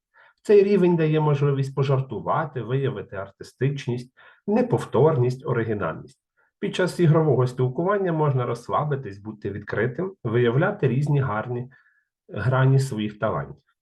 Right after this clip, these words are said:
Маніпулятивний рівень спілкування передбачає, що людина сприймає співрозмовника як засіб досягнення власних цілей.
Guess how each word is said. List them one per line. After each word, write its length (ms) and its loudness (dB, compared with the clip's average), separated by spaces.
Маніпулятивний 960 0
рівень 280 -12
спілкування 720 -2
передбачає, 680 2
що 180 -2
людина 420 2
сприймає 640 -4
співрозмовника 840 -4
як 240 -4
засіб 460 -10
досягнення 640 -4
власних 520 -10
цілей. 380 -8